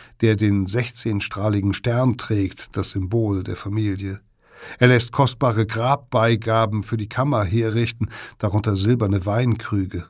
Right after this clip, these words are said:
eine bronzene Laterne, Köcher und Bogenfutteral, einen goldverzierten Brustpanzer. Und noch während der prächtigen Begräbniszeremonie für den Vater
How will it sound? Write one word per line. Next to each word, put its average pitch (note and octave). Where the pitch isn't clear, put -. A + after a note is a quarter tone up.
eine G#2+
bronzene G2+
Laterne, G#2+
Köcher A2
und G2
Bogenfutteral, G2+
einen G2
goldverzierten G#2+
Brustpanzer. G2+
Und D3+
noch D#3
während D#3
der B2
prächtigen A#2+
Begräbniszeremonie G#2
für A2+
den F#2
Vater G#2+